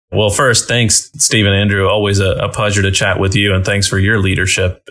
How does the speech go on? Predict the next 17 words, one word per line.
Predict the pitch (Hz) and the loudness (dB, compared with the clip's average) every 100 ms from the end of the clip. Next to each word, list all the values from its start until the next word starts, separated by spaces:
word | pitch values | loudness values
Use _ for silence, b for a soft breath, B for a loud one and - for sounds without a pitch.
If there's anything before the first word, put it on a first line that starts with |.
| 98 | -2
as | 92 | 0
well | 92 104 95 92 | 0 0 0 -2
and | 92 98 | 0 0
the | 98 | 0
collaborations | 87 - 98 92 92 98 95 92 | -2 -2 -2 -2 0 0 0 0
we've | 107 104 | 0 0
had. | 90 87 85 - _ _ _ - | 0 0 -2 -6 _ _ _ -4
What | - 175 | 0 2
gives | 156 113 | 2 2
me | 107 127 107 | 2 2 0
optimism | 110 120 101 95 90 95 95 - | -2 -2 0 2 2 0 0 -2
is | 101 98 98 92 - - _ - | -2 0 0 0 0 -4 _ -2
that | 107 95 - - - | 2 2 0 -6 -4
we | 107 107 | 0 2
have | 101 104 101 95 - | 2 2 0 -2 -2
tremendous | - 104 107 113 101 - | 0 2 2 2 0 0
leadership, | 101 104 101 - 90 - | 0 0 0 0 0 -2